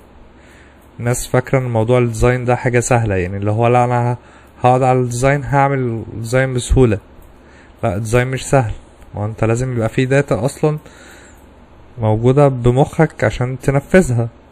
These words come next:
هو السوفت وير مش بيعمل كل حاجة، ما فيش موضوع اللي هو اللي انت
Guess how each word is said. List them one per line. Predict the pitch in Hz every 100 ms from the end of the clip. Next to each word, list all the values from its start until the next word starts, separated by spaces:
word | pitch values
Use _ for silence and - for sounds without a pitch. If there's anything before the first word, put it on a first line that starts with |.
| - - - - - - - - - - - - - -
هو | 104
السوفت | 110 - 135 -
وير | 131
مش | 143
بيعمل | - 127 131
كل | - 127
حاجة، | 127 120
ما | 101
فيش | 101 - - 113
موضوع | 107 120
اللي | 113 101
هو | 107 117
اللي | 110 101 104
انت | 107 110